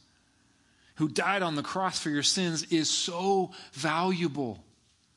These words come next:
It's so valuable. And if we look at the price that was paid for it, which was the very life of Jesus,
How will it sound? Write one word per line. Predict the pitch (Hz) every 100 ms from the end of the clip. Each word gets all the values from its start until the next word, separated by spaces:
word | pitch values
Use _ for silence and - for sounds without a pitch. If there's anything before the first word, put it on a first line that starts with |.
| _ _ _ -
It's | 170
so | - 208
valuable. | 190 180 196 175 135 107 90 - _ _ _ _ _ _ _ _ _ _ _ _ _ _ _ _ _ _ _ _ _ _ -
And |
if | 175 185
we |
look | 175 214 247
at | 220
the | 277
price | - - 190 233 -
that | 170
was | 147 123
paid | - 160 165 165 143 - -
for | 143 127
it, | 139 175 - _ _ _
which | 156 156
was | 156
the | 143
very | 147 214 185
life | 156 175 180
of | 147
Jesus, | 120 208 233 160 147